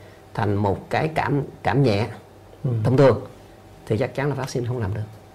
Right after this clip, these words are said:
Speaker 2: Dạ.
Speaker 1: Nhưng nếu nó cứ quay lại, năm nào nó cũng quay cái nặng nề như vậy, thì chắc chắn người ta sẽ can thiệp vaccine. Và khi can thiệp vaccine tốt thì nó lại tiêu luôn.
Speaker 2: Dạ. Ờ, trước khi trả lời tiếp các câu hỏi thì xin hỏi bác sĩ thêm một câu nữa, là một cái, ờ,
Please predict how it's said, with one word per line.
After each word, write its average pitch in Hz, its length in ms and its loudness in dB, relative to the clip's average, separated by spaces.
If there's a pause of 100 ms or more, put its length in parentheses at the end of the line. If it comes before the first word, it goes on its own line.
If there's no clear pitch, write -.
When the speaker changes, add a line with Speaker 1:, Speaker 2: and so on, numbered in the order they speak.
Speaker 2:
Dạ. 139 120 -2
Speaker 1:
Nhưng 160 120 8
nếu 190 200 10
nó 254 120 8
cứ 254 120 6
quay 180 200 8
lại, 143 200 8
năm 170 240 8
nào 143 160 8
nó 170 80 6
cũng 175 200 8
quay 160 140 6
cái 175 140 2
nặng 139 360 2
nề 135 120 4
như 143 100 4
vậy, 117 180 0 (380)
thì 110 100 -4
chắc 160 240 0
chắn 147 140 0
người 123 80 0
ta 117 100 -2
sẽ 117 120 -6
can 113 220 -4
thiệp 104 80 -2
vaccine. 123 360 0
Và 113 120 0
khi 160 160 4
can 170 140 6
thiệp 160 60 6
vaccine 180 300 6
tốt 196 280 4
thì 113 80 2
nó 131 100 2
lại 113 180 2 (440)
tiêu 120 180 4
luôn. 113 120 4 (840)
Speaker 2:
Dạ. 98 160 -4 (760)
Ờ, 131 340 6
trước 180 260 6
khi 170 160 8
trả 135 100 6
lời 143 240 8
tiếp 185 140 8
các 208 100 2
câu 165 100 6
hỏi 120 260 4
thì 147 80 6
xin 139 220 2
hỏi 117 140 0
bác 156 100 2
sĩ 139 120 2
thêm 139 140 4
một 117 80 2 (100)
câu 139 200 8
nữa, 123 240 8
là 135 100 6
một 110 200 0
cái, 165 320 6
ờ, 135 260 8